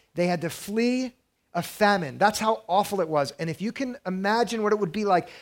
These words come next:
to leave a beloved place to come to a miserable place, that's where the story of Naomi begins.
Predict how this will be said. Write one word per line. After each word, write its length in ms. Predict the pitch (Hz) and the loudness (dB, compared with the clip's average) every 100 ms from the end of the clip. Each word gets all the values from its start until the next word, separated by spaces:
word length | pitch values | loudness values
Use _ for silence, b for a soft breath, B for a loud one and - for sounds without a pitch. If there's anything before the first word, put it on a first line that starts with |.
| B | B
to 100 | 208 | -6
leave 240 | 190 226 196 | -2 0 0
a 80 | |
beloved 540 | 151 185 180 220 254 202 | 0 -2 2 2 2 -2
place 260 | 226 196 - | -2 -2 -4
to 80 | |
come 260 | - 196 190 | -6 -4 -4
to 160 | 190 175 | -6 -6
a 80 | |
miserable 480 | 160 185 202 202 196 | -4 0 0 0 -2
place, 320 | 196 156 143 - B B | -2 -4 -4 -10 B B
that's 400 | 127 190 220 - | 2 2 2 -2
where 80 | 226 | -4
the 140 | 220 | -4
story 320 | - 190 190 | -2 0 0
of 80 | 180 | 0
Naomi 320 | 170 156 156 | -2 -4 -4
begins. 560 | 151 139 196 143 143 | -6 -2 0 0 -4